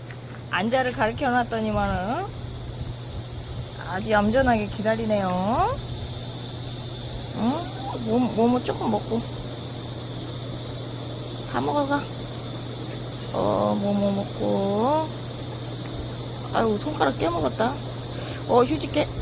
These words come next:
야, 이런 거 이렇게 먹으면 안 돼. 됐어. 됐어, 굿. 이제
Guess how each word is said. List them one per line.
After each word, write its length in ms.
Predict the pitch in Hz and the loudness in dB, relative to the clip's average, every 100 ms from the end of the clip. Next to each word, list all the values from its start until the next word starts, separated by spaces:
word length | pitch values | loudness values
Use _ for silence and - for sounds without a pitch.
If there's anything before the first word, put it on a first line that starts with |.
| 226 | 2
야, 60 | |
이런 200 | 233 233 | 4 6
거 80 | 226 | 4
이렇게 1160 | 220 - - - - - - - - - 220 208 | 2 -4 -6 -6 -6 -6 -6 -6 -4 -2 -2 0
먹으면 260 | 208 208 | 0 0
안 100 | 196 | 0
돼. 80 | 196 | 0
됐어. 760 | 202 - - 254 - 262 - - - - - - | -2 -4 -4 -2 -2 -4 -4 -6 -6 -6 -4 2
됐어, 240 | 247 254 254 - | 4 4 0 8
굿. 220 | 302 285 - - - - - - - - - - - - - - - - - - - - - - - - | 10 10 4 -8 -8 -8 -8 -8 -8 -8 -8 -8 -10 -8 -8 -8 -8 -8 -8 -8 -8 -8 -8 -8 -8 -4
이제 260 | 220 214 | 4 6